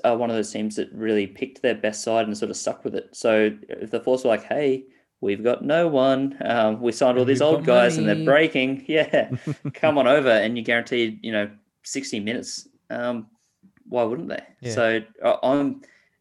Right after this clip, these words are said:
Speaker 1: I, I know I joked about the Force before and not knowing them, but the Force genuinely will be my second team this year with the likes of Kinsella and Pasatoa, um,
Speaker 3: Yeah.
Speaker 1: starting.
Speaker 3: Yep.
Speaker 1: Just 'cause I think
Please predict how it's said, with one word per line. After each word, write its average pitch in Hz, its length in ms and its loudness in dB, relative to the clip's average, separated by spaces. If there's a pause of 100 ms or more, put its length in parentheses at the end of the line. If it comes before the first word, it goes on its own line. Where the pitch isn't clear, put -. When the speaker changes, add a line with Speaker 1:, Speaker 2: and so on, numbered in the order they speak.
(340)
Speaker 1:
I, - 60 6 (140)
I - 20 6
know 135 140 2
I - 20 2
joked 113 220 -2
about 110 160 0
the - 80 -8
Force 110 260 -4
before - 300 -8
and 101 80 -8
not 98 100 -8
knowing 101 200 -8
them, 98 100 -10
but 107 200 -6 (540)
the 117 120 -6
Force 135 380 -6 (120)
genuinely 107 800 -4
will 113 100 -2
be 110 160 -2
my 104 140 -4
second 104 300 -10
team 104 260 -6
this 107 200 -8
year 208 280 -2
with 107 100 -6
the - 80 -12
likes 101 240 -6
of 101 160 -12
Kinsella 101 380 -4
and 92 100 -10
Pasatoa, 98 640 -8 (220)
um, 98 160 -12
Speaker 3:
Yeah. - 40 -20
Speaker 1:
starting. 117 420 -4 (380)
Speaker 3:
Yep. 110 160 -10
Speaker 1:
Just 117 160 -8
'cause 120 100 -4
I 110 80 0
think 110 220 -8